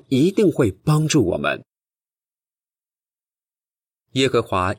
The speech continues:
一定会继续保护我们。第十五段问题，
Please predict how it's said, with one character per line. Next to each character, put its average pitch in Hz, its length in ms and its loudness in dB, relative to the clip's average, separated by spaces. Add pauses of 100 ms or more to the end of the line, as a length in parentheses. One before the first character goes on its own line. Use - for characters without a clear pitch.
一 127 240 0
定 202 220 2
会 131 200 4
继 208 320 0
续 143 240 0
保 90 380 -6
护 175 300 -2
我 85 100 -4
们。 69 260 -6 (1800)
第 113 220 2
十 113 220 -2
五 117 160 2
段 95 200 0
问 98 160 0
题， 87 420 -4